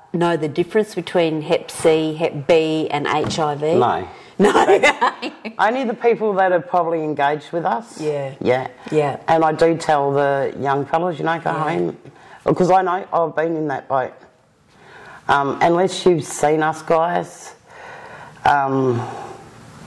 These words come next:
Speaker 2: yeah, you're probably still in that mindset.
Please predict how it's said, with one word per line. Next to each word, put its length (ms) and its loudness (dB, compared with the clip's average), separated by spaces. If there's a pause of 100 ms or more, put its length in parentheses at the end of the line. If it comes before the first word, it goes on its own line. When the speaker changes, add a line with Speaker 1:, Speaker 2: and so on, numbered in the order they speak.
(720)
Speaker 2:
yeah, 140 6
you're 140 2
probably 280 2
still 260 2
in 120 2
that 160 0
mindset. 640 0